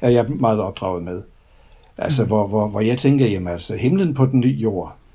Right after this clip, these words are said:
Speaker 1: det er netop livet, som det er skabt til at være. Så det er gode
Speaker 2: Ja.
Speaker 1: relationer, det er, det er varme jokes,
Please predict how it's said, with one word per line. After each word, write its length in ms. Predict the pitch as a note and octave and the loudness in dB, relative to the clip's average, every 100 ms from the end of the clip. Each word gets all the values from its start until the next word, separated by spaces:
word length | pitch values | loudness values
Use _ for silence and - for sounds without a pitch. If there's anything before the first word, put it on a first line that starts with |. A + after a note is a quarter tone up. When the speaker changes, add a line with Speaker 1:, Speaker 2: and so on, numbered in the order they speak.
| _ - | _ -4
Speaker 1:
det 160 | C3 C3 | 2 4
er 60 | |
netop 280 | C3 C3 A2 - | 6 4 2 -2
livet, 340 | A#2 C#3+ G2 | 0 2 0
som 180 | F2+ G2 | -2 -4
det 100 | G2+ | -4
er 60 | G2+ | -2
skabt 400 | - - G#2 - | -2 -2 -4 -4
til 120 | - | -6
at 140 | F#2+ | -4
være. 220 | B2 - - - | -6 -6 -10 -12
Så 140 | - | -8
det 220 | - D3+ | 0 2
er 80 | C#3+ | 2
gode 260 | C3+ C#3+ C3 | 4 4 4
Speaker 2:
Ja. 40 | G2 | 0
Speaker 1:
relationer, 500 | F2 - F#2 F#2 G2 | -4 -4 -6 -8 -4
det 200 | C3+ D#3 | 0 2
er, 80 | C3+ - - - | 0 -6 -16 0
det 120 | C#3 | 2
er 80 | C#3+ A2+ | 2 2
varme 300 | C#3 D#3 E3 B2+ | 2 4 4 4
jokes, 500 | A2 G2 - - - | 2 -4 -6 -8 -8